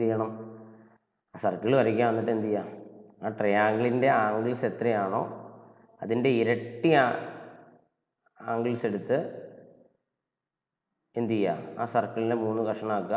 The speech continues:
ആ സർക്കിളിൻ്റെ സർക്കംഫറൻസിൽ വരുന്ന, അങ്ങനെ വരുന്ന മൂന്ന് ബിന്ദുക്കൾ യോജിപ്പിച്ച് ത്രികോണം നിർമ്മിച്ചു കഴിഞ്ഞാൽ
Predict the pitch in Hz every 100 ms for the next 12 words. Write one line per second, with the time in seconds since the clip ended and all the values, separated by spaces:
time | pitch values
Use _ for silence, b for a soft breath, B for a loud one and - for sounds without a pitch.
0 | - 135 127 117 123 127 135 156 - -
1 | - 131 127 147 139 127 143 135 120 127
2 | 127 120 127 120 120 127 117 123 113 113
3 | 123 120 110 107 113 120 107 110 117 113
4 | 107 104 107 95 117